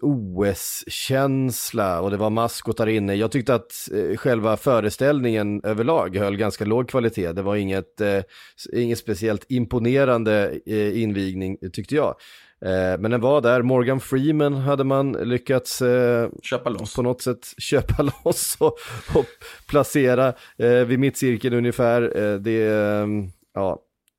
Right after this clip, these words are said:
Speaker 1: eh, det får väl var och en avgöra vad man, vad man tycker om. Eh, men i stora och hela en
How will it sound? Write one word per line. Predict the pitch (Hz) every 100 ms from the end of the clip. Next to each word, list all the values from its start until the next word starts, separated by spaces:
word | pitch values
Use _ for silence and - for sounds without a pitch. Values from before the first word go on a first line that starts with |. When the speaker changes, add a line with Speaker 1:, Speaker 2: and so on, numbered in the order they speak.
| _
Speaker 1:
eh, | - - -
det | 104 104
får | 113
väl | 98 98
var | 101 110 104
och | 104
en | 104 104
avgöra | 101 104 98 98
vad | 98
man, | 98 101 95
vad | 101
man | 98 95
tycker | 104 - 95
om. | 92 - _ _ _ _ _ _ _ _ - _
Eh, | 104 98 98 95 92 -
men | 92 120 120 -
i |
stora | - 160 135
och | 131
hela | 143 123 113 117
en | 123 123 120